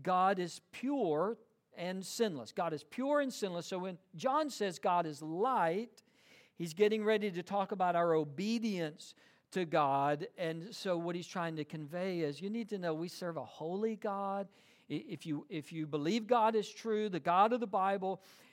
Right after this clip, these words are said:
is a, a, a holy, sinless, pure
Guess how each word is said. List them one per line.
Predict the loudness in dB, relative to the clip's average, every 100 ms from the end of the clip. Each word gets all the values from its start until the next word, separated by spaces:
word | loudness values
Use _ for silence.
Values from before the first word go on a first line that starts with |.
| _
is | 0 0 0 -6 -4
a, | -4 0
a, | -2 -2 -4
a | -4
holy, | -2 6 6 6 2 0 -2
sinless, | -8 -8 0 2 2 0 0 0 -6 -20 -20 _ _
pure | -6 -2 2 6 8 6 2